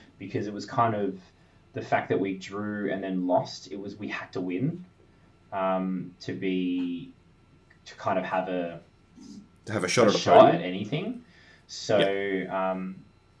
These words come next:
Speaker 1: you know, I remember s-, speaking to Jez and Dean in passing, and then as we were kind of getting ready for it, they're like, "Mate, just go for it. Like, just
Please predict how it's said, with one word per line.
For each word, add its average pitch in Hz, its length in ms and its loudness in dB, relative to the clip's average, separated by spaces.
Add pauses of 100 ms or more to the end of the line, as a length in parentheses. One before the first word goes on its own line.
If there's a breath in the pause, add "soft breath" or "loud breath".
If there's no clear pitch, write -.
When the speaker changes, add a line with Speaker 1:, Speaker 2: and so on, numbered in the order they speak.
(140)
Speaker 1:
you 110 120 -4
know, 98 100 2
I 104 60 8
remember 101 300 -2
s-, - 100 -10 (280)
speaking - 320 -6
to 92 100 2
Jez 92 300 -2
and 90 140 -6
Dean 95 200 -2
in 90 100 -2
passing, 95 560 0
and 98 180 -4
then 95 160 -6
as 95 240 -6
we 98 100 -4
were 92 100 -4
kind 92 140 -4
of 92 40 -4
getting 90 180 -4
ready 90 140 -4
for 131 120 0
it, 104 40 -2
they're 98 80 -4
like, 90 220 0
"Mate, 85 140 -6
just - 120 -16
go - 100 -6
for - 220 -12
it. - 60 -16 (180)
Like, - 280 -6
just 90 180 -10